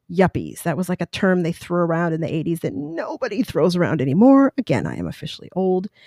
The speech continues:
And it seemed like these young people of the eighties said, "I want more.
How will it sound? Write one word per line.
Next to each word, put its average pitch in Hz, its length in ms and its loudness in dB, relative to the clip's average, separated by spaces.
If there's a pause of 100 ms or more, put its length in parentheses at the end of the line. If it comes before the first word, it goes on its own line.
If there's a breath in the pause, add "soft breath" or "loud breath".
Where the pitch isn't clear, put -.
(540 loud breath)
And 226 100 8
it 220 120 2
seemed 339 380 2
like 196 440 0 (920)
these 196 320 2
young 226 260 6
people 254 280 6
of 190 140 6
the 185 160 2
eighties 175 380 2
said, 175 320 0
"I 196 340 4
want 175 420 2
more. 165 540 -2